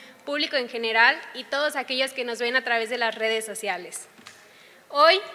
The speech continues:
quiero ser la voz de todas aquellas mujeres y niñas que hemos sufrido de violencia en cualquiera de sus tipos, porque sí, las palabras hirientes también son violencia. Estas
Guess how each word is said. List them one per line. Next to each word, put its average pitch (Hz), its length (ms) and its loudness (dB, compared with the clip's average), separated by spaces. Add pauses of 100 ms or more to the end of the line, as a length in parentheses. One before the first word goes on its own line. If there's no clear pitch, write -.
(140)
quiero 339 240 6
ser 339 200 2
la 294 140 8
voz 262 260 2 (400)
de 269 160 2
todas 339 340 4
aquellas 294 400 0
mujeres 269 460 0
y 240 80 -6
niñas 247 380 0 (160)
que 277 100 0
hemos 359 200 0
sufrido 277 360 0
de 294 120 2
violencia 247 380 0
en 269 80 -4
cualquiera 247 380 0
de 240 100 -2
sus 220 200 -8
tipos, 208 420 -10 (260)
porque 269 340 2
sí, 285 400 -2 (100)
las 254 220 2
palabras 294 520 8
hirientes 269 500 -2
también 269 380 2
son 311 240 4
violencia. 240 580 2 (840)
Estas 269 460 6